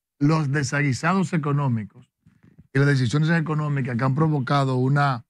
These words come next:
disminución de las exportaciones y han provocado un incremento de las im-,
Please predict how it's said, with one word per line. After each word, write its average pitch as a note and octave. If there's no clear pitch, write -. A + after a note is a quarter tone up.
disminución C#3
de D3
las C#3+
exportaciones B2
y B2+
han C#3+
provocado C#3
un C3+
incremento C3+
de C3
las C3
im-, A#2+